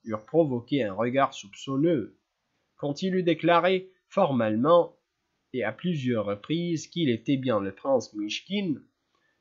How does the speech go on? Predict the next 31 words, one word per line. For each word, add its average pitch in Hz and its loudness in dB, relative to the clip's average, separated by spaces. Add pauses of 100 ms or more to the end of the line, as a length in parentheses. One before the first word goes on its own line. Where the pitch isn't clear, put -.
(160)
et 131 -6
qu'il 170 0
avait 120 2
un 123 2
besoin 135 0
absolu 131 -4
de 120 -4
voir 117 0
le 107 -6
général 120 -2
pour 104 -10
une 104 -6
affaire 113 -8
pressante, 196 -6 (400)
le 101 -14
domestique 117 -2
perplexe - -6 (220)
le 107 -10
fit - -20
passer 151 -4
dans 117 -4
une 104 -12
petite 143 -10
antichambre 123 -4
at-, 98 -12 (440)
attenante 143 -2
à 95 -8
la 95 -8
pièce 170 -2
de 107 -12
réception 131 -6